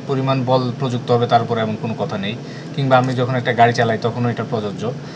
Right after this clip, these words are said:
আমি একটা রাস্তা অতিক্রম করার সময় বিভিন্ন সময় আমার বলের মান বিভিন্ন রকম হতে পারে। তো শুরুতে আমরা কাজের মানের জন্য একটা গ্রাফ এখানে আমরা আঁকতে পারি। আমি যদি এখানে একটা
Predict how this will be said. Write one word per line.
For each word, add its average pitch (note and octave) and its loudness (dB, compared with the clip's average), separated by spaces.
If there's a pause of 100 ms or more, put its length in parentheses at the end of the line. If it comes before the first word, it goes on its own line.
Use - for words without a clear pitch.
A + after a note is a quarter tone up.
(380)
আমি B2+ 0
একটা - -4
রাস্তা - 2
অতিক্রম B2 -2
করার A#2+ -2
সময় A2+ -2 (480)
বিভিন্ন B2+ 2
সময় B2 2
আমার A#2+ 4
বলের A#3+ 4
মান A#2 0 (720)
বিভিন্ন C#3 2
রকম B2+ 2
হতে B2 2
পারে। A2 -2 (560)
তো D#3+ -2
শুরুতে G#3 4
আমরা E3 10 (2750)
কাজের E3 8
মানের D3+ 6
জন্য D3+ 2
একটা C#3+ 2
গ্রাফ B2+ 2
এখানে C3 -2
আমরা B2 0
আঁকতে - -4
পারি। G2 -4 (560)
আমি B2 -2
যদি B2 -2
এখানে B2 -4
একটা A#2+ 0